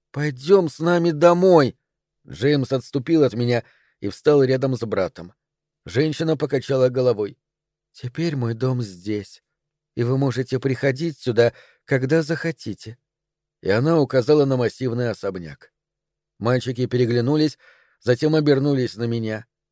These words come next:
но я была неумолима. «Простите мне моё недоверие», промолвила я, пытаясь взять себя в руки, у меня словно вскипала кровь. «Но как мы можем быть уверены, что вы настоящая миссис Дэрроу,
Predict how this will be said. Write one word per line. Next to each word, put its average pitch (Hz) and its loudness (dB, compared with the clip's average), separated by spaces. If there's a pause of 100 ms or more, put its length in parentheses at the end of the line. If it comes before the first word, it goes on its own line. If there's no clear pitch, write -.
(120)
но 131 0
я 117 2
была 123 2
неумолима. 131 -2 (600)
«Простите 123 -8
мне 113 -2
моё 117 0
недоверие», 127 2 (380)
промолвила 120 4
я, 139 2 (220)
пытаясь 123 4
взять 127 2
себя 147 2
в 147 4
руки, 120 2 (240)
у 117 -4
меня 135 2
словно 147 2
вскипала 143 4
кровь. 143 -2 (440)
«Но 120 -2
как 139 -4
мы 131 0
можем 131 0
быть 131 -2
уверены, 143 -2
что - -2
вы 143 0 (360)
настоящая 131 0
миссис 139 -2
Дэрроу, 127 4